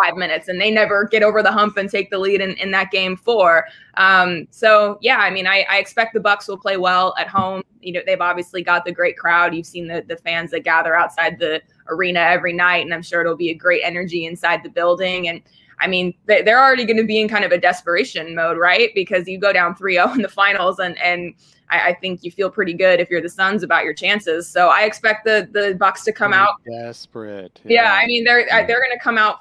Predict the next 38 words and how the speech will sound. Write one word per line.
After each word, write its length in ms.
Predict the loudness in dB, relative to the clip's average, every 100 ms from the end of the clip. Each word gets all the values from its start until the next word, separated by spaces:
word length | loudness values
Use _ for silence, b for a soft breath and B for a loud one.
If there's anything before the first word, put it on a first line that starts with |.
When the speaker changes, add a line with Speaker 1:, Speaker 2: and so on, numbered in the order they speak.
| _
Speaker 1:
they're 160 | -4 -2
gonna 160 | -4
come 140 | -4 -2
out 180 | -2 0
really 260 | 0 0
desperate 440 | 0 -2 -2 -8 -8
tomorrow. 400 | -6 -2 -2 -2
And 180 | -8 -4
so, 380 | 0 2 0 b b b
um, 220 | -2 -2
the 60 | -4
Suns 340 | -2 -2 0
have 120 | -4 -6
seen 280 | -8 -4
that 260 | -2 -2 -2
throughout 340 | -2 2 0 -2
the 60 |
playoffs, 480 | -6 -2 0 -2 -4
especially 420 | -8 -6 -6 -4 -6
I 40 |
feel 160 | -4 -6
like 160 | -4
in 100 | -8
game 240 | -4 -4 -2
five 320 | 0 0 0
against 240 | -4 -10
the 60 | -12
Clippers. 480 | -10 -4 -2 -2 -4
So, 440 | 0 2 4 2 b b _ -4
um, 140 | -2
you 140 | -2 -2
would 100 | 0
hope 240 | -2 -4
that 140 | -2
they 100 | 0
wouldn't 320 | 0 -2 -4 -8
be 100 | -8
caught, 440 | -2 2 2